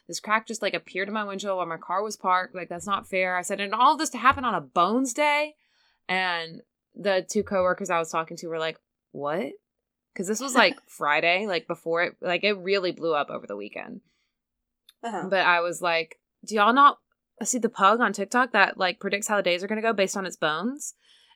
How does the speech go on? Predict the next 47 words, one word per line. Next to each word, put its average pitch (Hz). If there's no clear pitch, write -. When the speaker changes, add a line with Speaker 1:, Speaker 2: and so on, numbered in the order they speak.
Speaker 1:
And 185
one 185
of 190
my 202
coworkers, 214
like, 185
being 180
polite, 180
she's -
like, 226
"No." 226
And 240
my 190
other 190
one, 185
like, 165
straight 175
up 160
just 156
rolled 160
his 165
eyes 160
and 160
walked 160
away. 165
And 180
I'm 170
like, 165
"Get 170
back 175
here. 175
You're 165
gonna 160
love 165
this." 160
And 170
I 180
pulled 196
it 185
up 190
on 180
TikTok 170
and 165
I 165
made 165
them 165
watch, 160